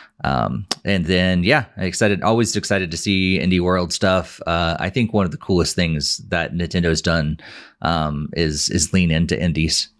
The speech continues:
And there's always gonna be, you know, some crazy stuff that I'm gonna,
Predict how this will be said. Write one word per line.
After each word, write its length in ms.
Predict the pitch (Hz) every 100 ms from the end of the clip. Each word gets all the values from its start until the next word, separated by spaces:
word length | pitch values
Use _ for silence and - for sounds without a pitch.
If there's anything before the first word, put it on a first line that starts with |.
| _
And 560 | 87 85 80 78 80 76 - -
there's 240 | 85 82
always 260 | 90 87 80
gonna 160 | 87 80
be, 380 | 85 82 76 -
you 120 | 90
know, 80 | 82
some 180 | 85 82
crazy 380 | - 90 82 85
stuff 380 | - 87 -
that 400 | 85 85 82 76 - - - _ _ _ _
I'm 160 | - 92
gonna, 200 | 87